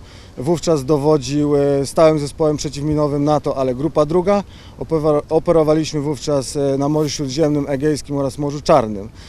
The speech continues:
Następnie w zeszłym roku przez sześć miesięcy byłem szefem sztabu w zespole numer jeden,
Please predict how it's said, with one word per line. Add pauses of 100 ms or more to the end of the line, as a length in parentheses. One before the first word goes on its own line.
(300)
Następnie
w
zeszłym
roku
przez
sześć
miesięcy
byłem
szefem
sztabu
w
zespole
numer
jeden,